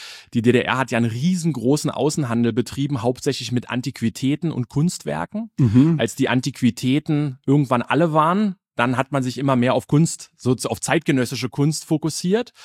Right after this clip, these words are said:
Speaker 1: Man hat erst sozusagen die ganzen Altmeister verscherbelt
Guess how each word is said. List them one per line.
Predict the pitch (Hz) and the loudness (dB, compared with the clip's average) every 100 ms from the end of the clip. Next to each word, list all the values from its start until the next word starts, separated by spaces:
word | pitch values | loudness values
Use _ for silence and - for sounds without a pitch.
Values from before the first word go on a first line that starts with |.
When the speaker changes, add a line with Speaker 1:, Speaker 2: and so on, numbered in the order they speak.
| - - - | -20 -20 -10
Speaker 1:
Man | 104 117 | -2 -2
hat | 123 | 0
erst | 131 131 | 0 0
sozusagen | 139 - 123 110 110 123 123 123 - _ - | -2 -2 -2 2 4 4 0 -2 -8 _ -6
die | 113 | 0
ganzen | 113 131 139 | 2 2 -2
Altmeister | - 135 160 151 165 - 151 147 | 0 0 2 0 0 0 -2 0
verscherbelt | 156 - 143 165 185 185 | -4 -2 0 2 2 -2